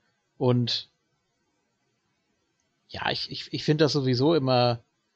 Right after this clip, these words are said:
ganz interessant, wenn das Theme nicht zum Entrance passt oder nicht so, ja, wenn man weiß, das wurde nicht dafür gemacht, sondern das kommt eigentlich woanders her.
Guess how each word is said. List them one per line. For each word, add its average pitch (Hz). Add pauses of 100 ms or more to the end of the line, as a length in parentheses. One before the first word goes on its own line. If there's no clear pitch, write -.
(380)
ganz 120
interessant, 135
wenn 135
das -
Theme 170
nicht 160
zum 139 (680)
Entrance 135
passt -
oder 117
nicht 113
so, 113 (680)
ja, 113 (1160)
wenn 123
man 131
weiß, 139
das 139
wurde 156
nicht 151
dafür 147
gemacht, 139
sondern 147
das 127
kommt 135
eigentlich 127
woanders 120
her. 113